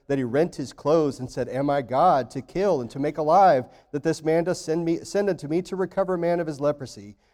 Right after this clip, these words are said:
Wherefore consider, I pray you, and see how he seeketh a quarrel against me.'" And I think it's pretty neat that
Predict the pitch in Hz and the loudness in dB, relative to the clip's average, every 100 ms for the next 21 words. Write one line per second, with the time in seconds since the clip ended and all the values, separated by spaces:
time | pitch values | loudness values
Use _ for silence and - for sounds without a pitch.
0 | _ 147 185 180 156 156 - 185 180 143 | _ 4 4 4 -2 -4 -2 2 4 4
1 | 120 - 208 190 185 180 180 _ - 127 | 2 2 2 4 2 2 -2 _ -12 -8
2 | 214 208 170 151 131 160 - 180 127 123 | -4 0 4 6 4 -2 -6 -6 -6 -8
3 | - 208 170 117 104 104 - 110 104 104 | -4 0 2 2 -2 -8 -12 -12 -12 -14
4 | _ _ _ - 151 233 170 - 190 156 | _ _ _ -4 -2 0 -4 0 2 4
5 | 175 185 180 147 | 4 2 2 0